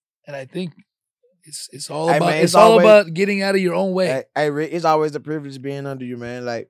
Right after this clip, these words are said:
Speaker 2: seriously, especially when we talk on the phone,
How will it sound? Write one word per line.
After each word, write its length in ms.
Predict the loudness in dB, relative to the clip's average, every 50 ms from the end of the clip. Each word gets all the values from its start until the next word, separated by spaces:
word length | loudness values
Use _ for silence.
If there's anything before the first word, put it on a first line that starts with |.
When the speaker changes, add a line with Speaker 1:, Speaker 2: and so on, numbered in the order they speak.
| _ _ _ _ _ _ _ _ _ _ _ _ _
Speaker 2:
seriously, 580 | -12 -6 -4 -4 -4 -4 -8 -12 -16 -18 -18 _ _ -20
especially 440 | -14 -4 -4 -4 -4 -4 -6 -8
when 240 | -8 -8 -8 -10 -14 _ _
we 220 | -12 -8 -8 -8
talk 280 | -8 -6 -6 -6 -6 -6
on 100 | -12 -14
the 60 | -14
phone, 420 | -12 -12 -12 -12 -10 -12 -14 -18